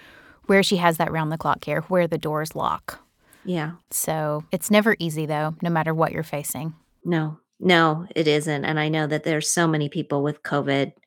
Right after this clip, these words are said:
Speaker 2: who are facing it now. So our hearts go out to every single one of you.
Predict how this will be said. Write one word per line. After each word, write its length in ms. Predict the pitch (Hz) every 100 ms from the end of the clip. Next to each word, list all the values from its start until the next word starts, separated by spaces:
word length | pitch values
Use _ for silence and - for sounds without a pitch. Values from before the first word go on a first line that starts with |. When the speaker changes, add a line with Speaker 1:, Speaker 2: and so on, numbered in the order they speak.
| -
Speaker 2:
who 100 | 165
are 120 | 139
facing 400 | 151 107 139 113
it 100 | 135
now. 360 | - 143 143 151
So 500 | - - 147 135 135 - - - - -
our 100 | 156
hearts 360 | - 220 220
go 180 | - 185
out 220 | - 175 -
to 240 | - 170 -
every 460 | 160 180 175 185 180
single 840 | - - 156 156 147 143 139 147 _ _
one 180 | 131 -
of 140 | -
you. 240 | - 60